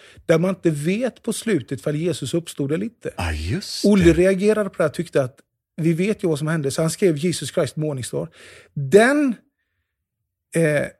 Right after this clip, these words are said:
Speaker 1: den musikalen minns jag, för den tog tag i mig. Jag var inte så gammal då. Jag satt, eh, jag fick inte plats riktigt i bänken, så jag satt på golvet i mittgraden, så här,
Speaker 2: Ja.
Speaker 1: i, i, i Immanuelskyrkan. Och så kom jag ihåg att Annika Gran sjöng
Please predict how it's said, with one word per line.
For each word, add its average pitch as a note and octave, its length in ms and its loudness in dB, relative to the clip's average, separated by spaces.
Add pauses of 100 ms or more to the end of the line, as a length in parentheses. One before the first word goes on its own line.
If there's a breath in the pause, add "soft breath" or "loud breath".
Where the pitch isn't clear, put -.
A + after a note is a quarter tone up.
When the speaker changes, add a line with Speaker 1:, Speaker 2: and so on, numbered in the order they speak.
(680)
Speaker 1:
den A#3 520 6
musikalen D#3 840 2 (100)
minns E3 500 0
jag, D3 140 0
för E3 100 -4
den D3 100 -4
tog - 180 -6
tag E3 300 2
i - 20 -4
mig. E3+ 180 0
Jag D#3 100 2
var G3+ 80 0
inte G#3+ 120 -2
så - 100 -4
gammal D3+ 440 -2
då. C#3+ 120 -2
Jag C3 80 -4
satt, - 380 -4
eh, D#3+ 280 -2
jag F3 260 -2
fick F3 140 -6
inte G3+ 160 -8
plats - 280 -2
riktigt D#3+ 260 -4
i D3 40 -4
bänken, C#3 440 -2
så C#3+ 80 -4
jag E3 60 0
satt G3 180 -4
på D#3 60 -6
golvet C3+ 520 -2
i D3 80 -2
mittgraden, D#3+ 640 -2
så - 100 4
här, D#3+ 100 4
Speaker 2:
Ja. F#3 120 -2 (380 loud breath)
Speaker 1:
i, F3+ 100 4
i, D#3+ 640 2
i E3+ 140 -2
Immanuelskyrkan. C#3+ 800 -2
Och D#3 160 -10
så D3 200 -4
kom D#3+ 200 -2
jag F3 100 2
ihåg C#3+ 100 -2
att B2 200 -4
Annika C#3+ 340 -4
Gran C3+ 720 -6
sjöng C#3+ 460 -4